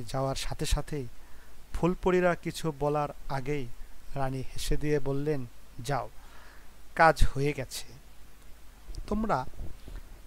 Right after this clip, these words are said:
একশো এক প্রজাতির ফুলের চারা নিয়ে গিয়ে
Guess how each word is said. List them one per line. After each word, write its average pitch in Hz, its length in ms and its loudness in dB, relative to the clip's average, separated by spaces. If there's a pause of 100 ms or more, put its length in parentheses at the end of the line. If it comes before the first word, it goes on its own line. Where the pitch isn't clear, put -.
(140)
একশো - 340 2
এক 165 160 8 (100)
প্রজাতির 147 520 0 (800)
ফুলের 151 380 6 (120)
চারা 127 300 2 (360)
নিয়ে 143 340 2
গিয়ে 127 280 -6